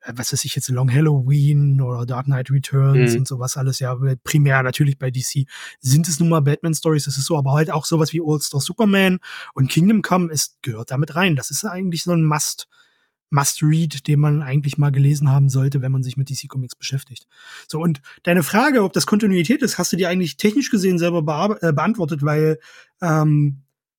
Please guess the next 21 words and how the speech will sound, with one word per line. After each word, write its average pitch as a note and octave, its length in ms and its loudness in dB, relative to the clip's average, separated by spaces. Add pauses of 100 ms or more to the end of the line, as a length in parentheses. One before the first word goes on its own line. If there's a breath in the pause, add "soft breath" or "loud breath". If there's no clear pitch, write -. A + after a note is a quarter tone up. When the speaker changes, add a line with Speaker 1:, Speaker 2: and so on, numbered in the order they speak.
(360)
Speaker 1:
der F3 220 0
Grund, G#3 260 2
warum F#3 200 2
du's F3+ 140 0
gelesen G#3 440 2
hast, D#3+ 420 -2
war F3+ 160 2
ja F3 240 2
die D#3+ 520 0
World's F3 280 -2
Finest, F#3 580 -2
äh, E3+ 80 -4
Storyline. D3+ 960 0
Speaker 2:
Aber C#3+ 180 2
damals, C3+ 480 2
also B2 220 0
war's A#2+ 180 2
damals A#2+ 300 2
so B2 80 0
gedacht B2 540 -2
oder B2 440 0